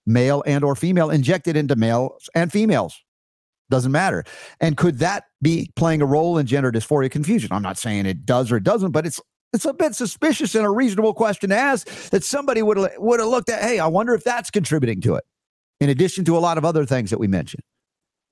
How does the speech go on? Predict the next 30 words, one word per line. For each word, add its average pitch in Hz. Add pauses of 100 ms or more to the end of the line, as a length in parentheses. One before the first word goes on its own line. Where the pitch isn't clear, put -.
(180)
But 139
no, 185
we 123
can't 156
look 90
at -
that. - (1600)
So 180
in 190
this 208
article, 185 (800)
you 175
know, 156
he's, 127
he's 139
talking 156
about 143
critique 156
and 135
criticism 147
of 123
even 160
the 135 (220)
theory 180
or 135
the 127
claims 165
that 135
there's 135 (120)
genetic, 139